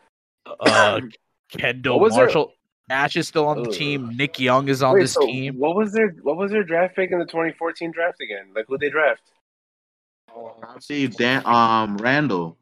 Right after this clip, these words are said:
Speaker 3: right?
Speaker 1: Oh my God. And he,
Speaker 2: Oh, that's
Speaker 1: yeah,
Speaker 2: right.
Speaker 1: it's
Speaker 2: Yeah,
Speaker 1: Randall,
Speaker 2: I
Speaker 1: and then
Speaker 2: forgot
Speaker 1: he
Speaker 2: about
Speaker 1: breaks
Speaker 2: that.
Speaker 1: his leg the first, the first game,
Speaker 3: First play,
Speaker 1: right?
Speaker 3: yeah.
Speaker 2: Yeah,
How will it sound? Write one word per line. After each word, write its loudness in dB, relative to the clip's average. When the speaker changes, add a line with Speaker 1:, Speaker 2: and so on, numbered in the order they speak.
Speaker 3:
right? -2
Speaker 1:
Oh -6
my -2
God. 4
And -2
he, -6
Speaker 2:
Oh, 6
that's 6
Speaker 1:
yeah, 2
Speaker 2:
right. 4
Speaker 1:
it's -6
Speaker 2:
Yeah, -10
Speaker 1:
Randall, 2
Speaker 2:
I 2
Speaker 1:
and -4
then -4
Speaker 2:
forgot -8
Speaker 1:
he -2
Speaker 2:
about -10
Speaker 1:
breaks -2
Speaker 2:
that. -10
Speaker 1:
his -6
leg 2
the -2
first, 0
the -2
first -6
game, -4
Speaker 3:
First -
play, 4
Speaker 1:
right? 4
Speaker 3:
yeah. 4
Speaker 2:
Yeah, 0